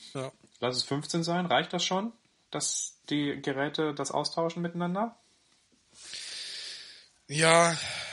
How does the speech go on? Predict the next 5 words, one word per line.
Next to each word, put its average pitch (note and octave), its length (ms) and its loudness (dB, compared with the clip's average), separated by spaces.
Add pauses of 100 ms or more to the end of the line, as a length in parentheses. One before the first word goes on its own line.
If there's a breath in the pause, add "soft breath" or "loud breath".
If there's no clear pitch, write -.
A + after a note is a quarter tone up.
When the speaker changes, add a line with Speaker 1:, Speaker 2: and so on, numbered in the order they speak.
(220 loud breath)
Speaker 1:
bestimmt. F3 580 6 (240 loud breath)
Aber, C#3 420 8 (1400 loud breath)
also C#3 340 0
vielleicht D3+ 360 6
liegt's, - 400 -4